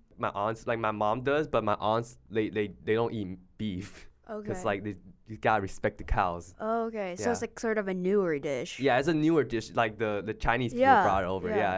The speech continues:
Speaker 1: yeah.
Speaker 2: That's
Speaker 1: But,
Speaker 2: interesting.
Speaker 1: but now it's, like, ingrained in Taiwanese, like, you know, food.
Speaker 2: Yeah.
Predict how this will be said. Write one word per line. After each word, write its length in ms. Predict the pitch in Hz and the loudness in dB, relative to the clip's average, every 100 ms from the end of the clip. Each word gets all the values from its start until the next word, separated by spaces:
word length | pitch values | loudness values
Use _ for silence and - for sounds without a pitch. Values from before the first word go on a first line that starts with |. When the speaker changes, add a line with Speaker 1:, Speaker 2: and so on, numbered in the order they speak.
| 92 90 | -2 -4
Speaker 1:
yeah. 80 | - - - | -8 -16 -12
Speaker 2:
That's 120 | 226 | -4
Speaker 1:
But, 100 | 127 | -2
Speaker 2:
interesting. 360 | 131 131 - - | -2 -8 -12 0
Speaker 1:
but 120 | 135 | 2
now 240 | 139 151 | 4 4
it's, 140 | 151 139 | 4 2
like, 260 | 113 107 - - - | 0 0 -8 -12 -6
ingrained 680 | 120 104 117 120 113 101 | -6 -2 0 2 2 0
in 80 | 104 | -2
Taiwanese, 640 | 98 104 101 98 101 98 95 | -2 0 0 -2 -6 -8 -8
like, 200 | 90 87 | -6 -6
you 40 | |
know, 300 | 87 90 85 - _ _ | -6 -6 -8 -12 _ _
food. 100 | 190 | -4
Speaker 2:
Yeah. 360 | 190 185 175 | -2 -2 -4